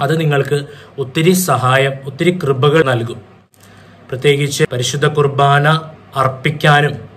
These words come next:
ആ ഇടയധർമ്മം നിറവേറ്റാനും നമ്മുടെ വിശുദ്ധീകരണത്തിനായിട്ട്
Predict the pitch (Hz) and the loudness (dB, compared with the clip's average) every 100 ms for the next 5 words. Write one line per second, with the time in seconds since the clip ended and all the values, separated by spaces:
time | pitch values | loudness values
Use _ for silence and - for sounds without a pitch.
0 | - - - - - - - 135 147 160 | -20 -20 -20 -20 -20 -20 -6 2 2 2
1 | 156 - - 147 143 160 175 175 156 147 | -4 -18 -10 -4 2 4 4 2 -2 0
2 | 147 147 131 127 135 131 135 127 123 - | -2 0 0 0 0 0 -2 -4 -6 -12
3 | - - - - - - - 127 135 143 | -20 -20 -20 -20 -20 -20 -18 -10 -2 0
4 | 160 143 - 160 139 165 175 175 170 170 | 0 -2 -6 -6 0 2 4 2 0 0
5 | 156 131 120 123 | 0 0 -2 -6